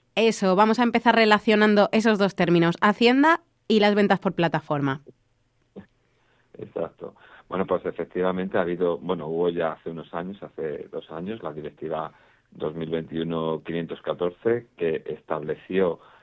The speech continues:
Speaker 2: la obligación de las plataformas, estas como son Wallapop, Pinterest o, por ejemplo, también Airbnb, eh, la obligación de comunicar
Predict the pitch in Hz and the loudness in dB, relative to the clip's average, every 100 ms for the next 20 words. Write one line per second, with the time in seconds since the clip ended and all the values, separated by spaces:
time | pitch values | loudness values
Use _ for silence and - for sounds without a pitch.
0 | _ 78 80 80 82 80 - 98 98 85 | _ -2 -2 -2 -4 -6 -2 0 2 0
1 | 78 - _ _ _ 80 - 71 - 113 | -4 -10 _ _ _ -6 -6 -14 -2 0
2 | 123 82 95 - 87 80 76 - 80 76 | 0 -8 -10 -10 -10 -10 -12 -10 -8 -8
3 | 76 71 107 113 98 127 156 - 85 - | -8 -2 -2 -2 -4 -4 -4 -4 -6 -8
4 | 82 80 107 92 113 101 90 90 85 78 | -8 -4 -2 -2 -2 0 -2 -2 -4 -6
5 | 78 - _ _ _ - 90 87 87 82 | -12 -14 _ _ _ -4 0 2 2 0
6 | 82 80 85 90 80 82 92 90 87 82 | -4 -6 -6 -2 0 0 -2 -2 -4 -4
7 | 117 135 - 90 87 85 - 104 80 73 | -4 -4 -4 -6 -6 -8 -6 -4 -4 -6